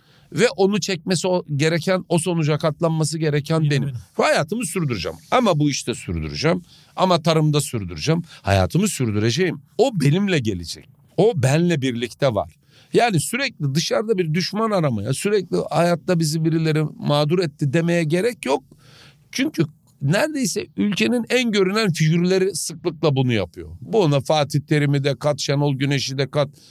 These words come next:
Speaker 1: Yani nedir şimdi? Ben anlamadım ki. Şenol Güneş'in mesela hiç anlayamadığım bir sözüdür. İşte "Kargalar sürüyle uçar, kartallar yalnız uçar." Ne dedin şimdi sen?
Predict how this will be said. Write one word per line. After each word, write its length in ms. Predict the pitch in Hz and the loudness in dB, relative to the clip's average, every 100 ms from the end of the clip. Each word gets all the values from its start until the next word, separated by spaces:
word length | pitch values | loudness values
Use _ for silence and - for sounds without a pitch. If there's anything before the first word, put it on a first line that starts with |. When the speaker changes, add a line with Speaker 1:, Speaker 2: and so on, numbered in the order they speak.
| _ | _
Speaker 1:
Yani 380 | 180 180 127 151 | -2 0 0 0
nedir 300 | 254 254 170 | 0 0 0
şimdi? 360 | - 127 120 139 | -2 -2 -2 0
Ben 120 | 196 | 0
anlamadım 520 | 170 190 220 202 196 | 0 0 -2 -2 -2
ki. 160 | 139 - - - _ _ _ | -2 -6 -8 -20 _ _ _
Şenol 380 | - - 160 127 | -6 0 2 2
Güneş'in 360 | 127 120 110 131 | 2 0 0 -2
mesela 220 | 123 143 | 0 0
hiç 180 | 180 - | 0 -2
anlayamadığım 640 | - 156 147 104 104 131 131 | -2 0 2 0 0 0 -2
bir 40 | |
sözüdür. 400 | - 104 95 76 - - | -4 -8 -10 -14 -12 -4
İşte 300 | 151 143 117 | -2 -2 -2
"Kargalar 480 | 208 233 220 202 180 | 0 2 2 2 0
sürüyle 440 | 151 208 226 196 | 0 -2 -2 0
uçar, 360 | 139 120 214 202 _ - - | -2 -2 -2 -4 _ -20 -8
kartallar 580 | - 233 175 151 170 220 | -2 0 0 0 0 -2
yalnız 440 | 170 160 131 104 78 | -2 -2 -2 -4 -12
uçar." 240 | - 85 110 | -14 -6 0
Ne 240 | 233 233 | 0 2
dedin 220 | 139 98 | 0 0
şimdi 340 | 90 - 85 78 | -6 -4 -4 -4
sen? 240 | 147 143 | -4 -6